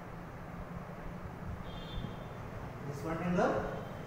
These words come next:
and another triangle, this one. Suppose this triangle is X Y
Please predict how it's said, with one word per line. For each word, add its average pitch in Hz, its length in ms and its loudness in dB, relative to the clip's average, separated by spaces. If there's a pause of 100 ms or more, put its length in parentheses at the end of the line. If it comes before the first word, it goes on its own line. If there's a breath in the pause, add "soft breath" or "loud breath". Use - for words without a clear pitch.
(1040)
and - 380 0
another 160 180 4
triangle, 165 360 2 (300)
this 151 120 -2
one. - 180 -2 (680)
Suppose 165 340 0
this 147 160 -2
triangle 156 280 4
is - 200 6 (600)
X 190 300 8 (840)
Y 143 360 4